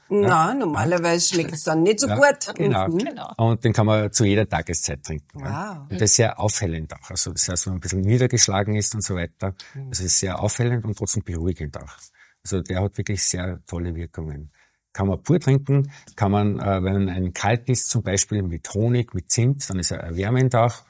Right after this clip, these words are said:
Speaker 2: Mhm.
Speaker 1: Man kann ihn auch im Sommer dann kalt trinken als Eistee. Man kann ihn
Speaker 2: Wow.
Speaker 1: auch mit Minze zum Beispiel oder Melisse auch, äh, ganz normal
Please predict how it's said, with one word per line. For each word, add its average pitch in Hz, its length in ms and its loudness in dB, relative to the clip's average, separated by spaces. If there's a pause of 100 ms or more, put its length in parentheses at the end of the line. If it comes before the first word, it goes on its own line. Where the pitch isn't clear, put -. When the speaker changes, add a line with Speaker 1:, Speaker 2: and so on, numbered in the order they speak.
Speaker 2:
Mhm. 139 320 -18
Speaker 1:
Man 95 120 -6
kann 90 220 -4
ihn 92 160 -2
auch 90 160 -10
im 92 80 -2
Sommer 104 360 0
dann 87 180 -8
kalt - 480 -4
trinken 117 340 -2
als - 180 -2
Eistee. 117 560 -4 (380)
Man 82 120 -12
kann 90 160 -6 (120)
ihn 87 200 -10
Speaker 2:
Wow. - 80 -16 (100)
Speaker 1:
auch 185 140 -8
mit 78 180 -10
Minze 123 420 2
zum 113 160 -4
Beispiel 98 460 -4
oder 80 140 -8
Melisse 101 500 -4
auch, 107 200 -6
äh, 95 260 -6
ganz - 320 -6
normal 87 500 -6